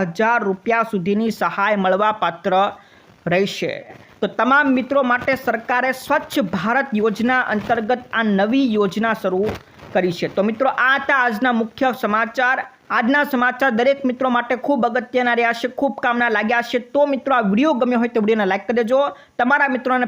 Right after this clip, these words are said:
Facebook ગ્રુપમાં, WhatsApp ગ્રુપમાં અત્યારે મોકલી દેજો. આજ માટે વિદાય લઈએ છીએ,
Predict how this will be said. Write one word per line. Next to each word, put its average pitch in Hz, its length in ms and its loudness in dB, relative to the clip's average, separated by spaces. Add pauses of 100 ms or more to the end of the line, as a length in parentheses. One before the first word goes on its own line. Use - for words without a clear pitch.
Facebook 226 400 -2
ગ્રુપમાં, 240 400 0
WhatsApp 226 320 -2
ગ્રુપમાં 240 320 -2
અત્યારે 226 240 0
મોકલી 202 340 0
દેજો. 254 280 2 (400)
આજ 269 300 2
માટે 240 260 0
વિદાય 208 280 2
લઈએ 269 220 2
છીએ, 277 240 0